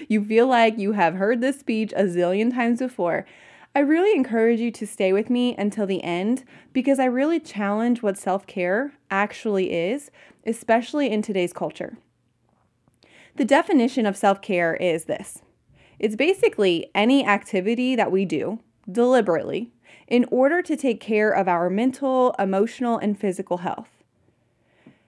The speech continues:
So self-care, you guys, is not frivolous. It's not a luxury. Self-care is a necessity.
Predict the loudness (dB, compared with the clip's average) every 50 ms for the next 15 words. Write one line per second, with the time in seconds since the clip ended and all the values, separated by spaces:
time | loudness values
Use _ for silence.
0 | _ _ -4 0 2 4 4 4 2 -2 -4 0 2 2 2 0 -2 -2 0 4
1 | 4 6 4 4 2 2 2 2 4 4 4 2 0 0 -2 0 0 0 0 0
2 | -4 -6 -4 0 0 0 2 2 2 4 6 6 4 2 0 -4 -10 -10 -8 -4
3 | -4 -2 -2 0 0 0 2 0 0 -2 -6 -8 -4 -2 -2 -2 -2 -2 -4 -4
4 | -6 -10 -20 -20 -20 _ _ -4 2 2 2 2 2 0 -2 0 2 4 4 4
5 | 4 2 0 0 -4 -10 _ _ _ -4 -2 0 0 0 0 2 2 2 2 -2
6 | -10 -14 -14 -16 -16